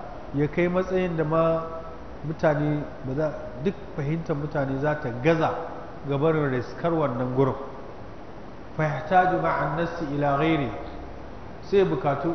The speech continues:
zuwa nassi, tare da nassi zuwa waninsa. Wala yaqulu istighna'u bin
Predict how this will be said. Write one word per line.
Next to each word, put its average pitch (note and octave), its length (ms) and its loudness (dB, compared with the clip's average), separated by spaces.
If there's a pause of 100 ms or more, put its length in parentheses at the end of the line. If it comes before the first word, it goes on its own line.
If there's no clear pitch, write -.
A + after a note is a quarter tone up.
(140)
zuwa D3+ 220 4
nassi, D#3+ 380 -2 (840)
tare D3+ 260 6
da F3+ 140 2
nassi F3 280 0 (140)
zuwa D#3+ 240 6
waninsa. C3 420 2 (1080)
Wala F3 240 4
yaqulu F#3 380 4
istighna'u D#3+ 840 0
bin D3 120 -2